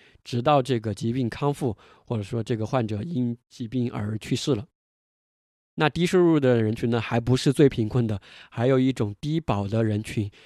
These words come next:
是更贫穷的。那这个低保的人群呢，指的就是持有这种低保证儿的患者或者患者家庭。那绝大部分的这个患者援助项目呢，针对这个低保患者都规定，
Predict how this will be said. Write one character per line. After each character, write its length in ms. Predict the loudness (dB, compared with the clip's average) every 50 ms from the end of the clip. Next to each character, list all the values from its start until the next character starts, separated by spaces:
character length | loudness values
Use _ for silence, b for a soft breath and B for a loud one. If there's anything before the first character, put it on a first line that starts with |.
| B B B
是 380 | -14 -6 -4 -2 -2 -2 -4 -6 -2
更 160 | _ 0 0 0
贫 220 | -2 -4 -6 -6
穷 180 | -6 -6 -6 -6
的。 160 | -6 -6 -6 -8 _ _ _ _ _ _ _ _ _ _ _
那 120 | _ -2 2
这 120 | 2 4
个 100 | 4 4
低 180 | 4 2 0 2
保 200 | 4 4 2 4
的 80 | 2
人 160 | 2 0 0
群 120 | -2 -2 -2
呢， 80 | -2
指 160 | -2 -2 -2 -2
的 80 | -2
就 120 | -2 -2 -4
是 120 | -6 -6
持 220 | -8 -8 -6 -2 0
有 140 | 0 2 0
这 80 | 0
种 320 | 0 0 0 0 0 -2 -4 -2
低 120 | 0 0
保 160 | 2 0 -2 0
证 120 | 2 4 4
儿 60 | 4
的 100 | 2 0
患 220 | 0 2 0 0
者 160 | 0 -4 -10 -6
或 140 | -4 -4 -4
者 80 | -2
患 160 | -2 -2 -2
者 80 | -2 -2
家 220 | 0 0 0 0
庭。 240 | 0 0 -4 -4 -6 -8 _ _ _ _ _ _ _ _ _
那 100 | -2 -2
绝 140 | 2 4 6
大 100 | 6 6
部 120 | 4 4
分 120 | 2 2 2
的 80 | 2
这 140 | 2 2 2
个 80 | 0 0
患 180 | 0 0 2
者 60 | 2 2 0 0 -2 0 2
援 140 | 2 2 2
助 80 | 2
项 180 | 2 2 2 2
目 60 | 2
呢， 140 | 2 2 0 -2 B B B B B B
针 140 | 0 4
对 100 | 4 4
这 100 | 4 4
个 120 | 2 0 0
低 160 | 2 2 4
保 120 | 4 4
患 220 | 4 4 2 2 2
者 140 | 2 0 2
都 120 | 2 2
规 200 | 6 6 4 6
定， 200 | 6 4 2 2